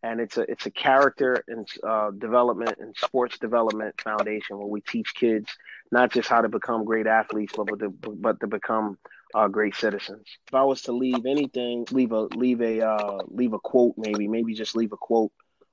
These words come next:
um, that I'd leave, you know, for, for anybody listening, any father, any kids listening.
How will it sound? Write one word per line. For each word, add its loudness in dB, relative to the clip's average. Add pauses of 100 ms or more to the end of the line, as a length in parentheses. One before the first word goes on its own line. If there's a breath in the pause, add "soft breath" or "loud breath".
(120)
um, 0
that 2
I'd 4
leave, 0
you -4
know, -2
for, -2
for -2
anybody 2
listening, 0
any 0
father, 2
any -2
kids -4
listening. -2